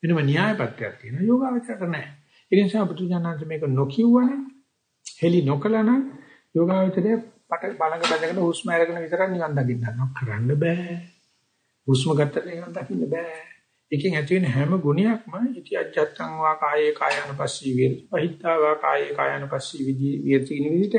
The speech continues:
අජ්ජත්ත පහිත්තා දෙකට දාලා බලන්න ඕනේ. ඊට පස්සේ වේදනාසු ඉති අජ්ජත්තං වා වේදනාසු වේදනානුපස්සී වේරති. බහිද්ධා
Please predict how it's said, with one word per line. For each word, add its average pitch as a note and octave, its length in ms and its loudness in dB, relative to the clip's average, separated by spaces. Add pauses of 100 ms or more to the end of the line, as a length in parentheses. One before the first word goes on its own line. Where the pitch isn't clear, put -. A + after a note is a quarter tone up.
(420)
අජ්ජත්ත F#3 500 0
පහිත්තා F#3 360 2
දෙකට G#3 260 2
දාලා B3+ 280 0
බලන්න G2+ 300 -4
ඕනේ. - 240 -18 (1000)
ඊට C3+ 80 -6
පස්සේ C#3 380 4 (200)
වේදනාසු D#3 760 2
ඉති G3+ 200 0
අජ්ජත්තං E3 540 0
වා D3 200 0
වේදනාසු C#3 580 2 (100)
වේදනානුපස්සී C3+ 840 -4
වේරති. C3 340 2
බහිද්ධා F3 600 2